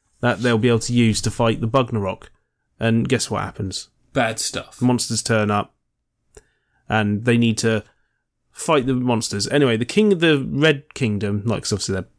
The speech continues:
Speaker 1: colour-coded 'cause it's, like, Power Ranger thing, isn't it?
Speaker 2: Yeah.
Speaker 1: Um, Sugar Dom is Sug-, Sug-, Sug-, uh, Sugar,
Speaker 2: Sugar Dom.
Speaker 1: not Sugar Dom, but, like, Shu-, Shugad-, Shugods? The Shugods. It's a thing. He's a bit of a cunt.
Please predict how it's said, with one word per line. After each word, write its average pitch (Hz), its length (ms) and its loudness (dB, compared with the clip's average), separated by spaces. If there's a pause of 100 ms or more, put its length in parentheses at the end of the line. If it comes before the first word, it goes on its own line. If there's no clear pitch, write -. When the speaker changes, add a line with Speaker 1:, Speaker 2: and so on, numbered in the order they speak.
Speaker 1:
colour-coded 95 600 -4
'cause - 120 -14
it's, - 260 -6
like, - 240 -8
Power 98 280 -4
Ranger 98 340 -6 (180)
thing, 98 200 -4
isn't 101 100 -2
it? - 100 -6 (220)
Speaker 2:
Yeah. 92 220 -4 (220)
Speaker 1:
Um, 120 380 2 (380)
Sugar 135 260 0
Dom 127 300 -6 (260)
is 120 200 -8
Sug-, - 360 -4
Sug-, - 300 -4
Sug-, 123 340 -4
uh, 123 300 0
Sugar, 151 400 0
Speaker 2:
Sugar 143 80 -6
Dom. 135 320 -6
Speaker 1:
not 151 100 2
Sugar 143 280 4
Dom, 135 280 4
but, 127 100 4
like, 123 220 2
Shu-, 139 360 2
Shugad-, 143 560 0
Shugods? 175 640 -2 (200)
The 131 80 0
Shugods. 123 680 0 (540)
It's - 120 -12
a - 20 -14
thing. 95 240 -2 (1500)
He's 165 180 6
a 147 40 4
bit 151 80 6
of 127 80 2
a 123 40 -4
cunt. 110 360 -2